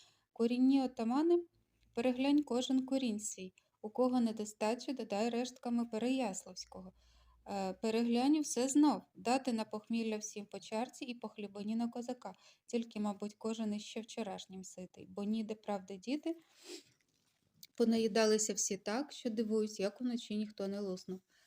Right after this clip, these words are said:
Та ось ще один наказ. Коли хто-небудь, шинкар, жид, продасть козакові хоч один кухоль сивухи, то я приб'ю йому на самісінький лоб свиняче вухо собаці і повішу догори ногами. До роботи ж, братці, до роботи. Так порядкував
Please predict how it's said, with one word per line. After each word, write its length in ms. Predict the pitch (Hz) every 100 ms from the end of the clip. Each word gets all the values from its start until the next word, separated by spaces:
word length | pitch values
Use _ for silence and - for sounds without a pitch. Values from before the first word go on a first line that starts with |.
| _ _
Та 140 | - 226
ось 260 | 262 302
ще 200 | - 269
один 320 | 262 247 247 247
наказ. 380 | 254 240 190
Коли 280 | - 226 254
хто-небудь, 600 | 277 - 262 208 190 196
шинкар, 540 | - 247 294 185 185 202
жид, 340 | 214 214 214
продасть 460 | _ 240 247 208 214
козакові 560 | - 233 277 277 208 196
хоч 280 | - 208
один 280 | 214 202 240
кухоль 320 | 277 269 294
сивухи, 520 | 294 - 285 208 - -
то 100 | -
я 240 | 202 185 196
приб'ю 420 | - 240 - 214
йому 380 | 240 202 247 - - - -
на 140 | 208
самісінький 640 | 226 220 233 240 240 247 240
лоб 220 | 240 240
свиняче 500 | - 226 233 233 233
вухо 300 | 220 214 202
собаці 480 | - 185 180 175 -
і 120 | 190
повішу 460 | - 175 190 233
догори 380 | 233 190 185 175
ногами. 460 | 214 233 180 170 175 _ _ _
До 180 | 165 247
роботи 340 | 320 302 269 -
ж, 100 | 196
братці, 460 | 190 175 - - 165
до 220 | - 247
роботи. 640 | 262 226 220 170 170 - - _ _
Так 280 | 226 269
порядкував 640 | - 202 190 _ 175 185